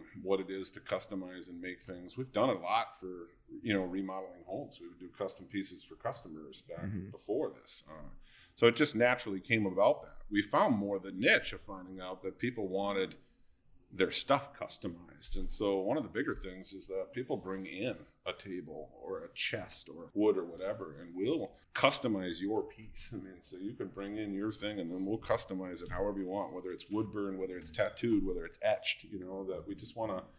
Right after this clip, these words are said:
Speaker 1: customize something. And we feel like at that point, we created more longevity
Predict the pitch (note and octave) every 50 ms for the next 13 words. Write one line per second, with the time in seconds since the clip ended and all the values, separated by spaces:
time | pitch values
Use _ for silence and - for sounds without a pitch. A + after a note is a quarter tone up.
0 | - - - - _ _ - - D3 D#3 - - A#2+ G2+ F#2+ F#2+ F#2+ F#2+ - -
1 | G#2 G2+ - - G#2 G#2 G#2 G#2+ G#2 G2+ - A2 A2 A2+ A2+ A2 A2 A#2 G#2 -
2 | A2+ A#2 A#2+ - - A#2 A#2 A#2+ A#2+ A#2+ A2+ A2 A#2 A2+ A2+ A2+ A2 G#2+ G2 -
3 | - - _ _ - - - G#2+ G#2+ A2+ A#2+ A#2 G2 F#2+ G#2 G#2 A2 A2 G#2 G#2
4 | G#2 G2+ G2 F#2 - G2+ G2 G#2 G#2+ F2+ F2 F2+